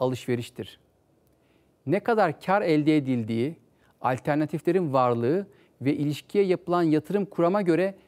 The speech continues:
doyumun sağlanıp sağlanmadığını belirler.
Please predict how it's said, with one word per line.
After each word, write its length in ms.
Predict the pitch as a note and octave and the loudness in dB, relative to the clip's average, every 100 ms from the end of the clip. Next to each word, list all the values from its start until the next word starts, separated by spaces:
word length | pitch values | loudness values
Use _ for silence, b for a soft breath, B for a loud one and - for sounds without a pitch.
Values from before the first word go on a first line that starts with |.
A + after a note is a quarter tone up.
| b - C3 | b -12 0
doyumun 320 | D3+ D#3+ F#3 | 4 4 2
sağlanıp 480 | F#3 - E3 E3 F#3 | -2 -2 0 0 -4
sağlanmadığını 760 | - D#3 D#3 D#3+ D3+ C#3 D3+ | -2 0 2 2 0 2 0
belirler. 420 | B2 G#2 G2 G2+ | 0 -4 -6 -10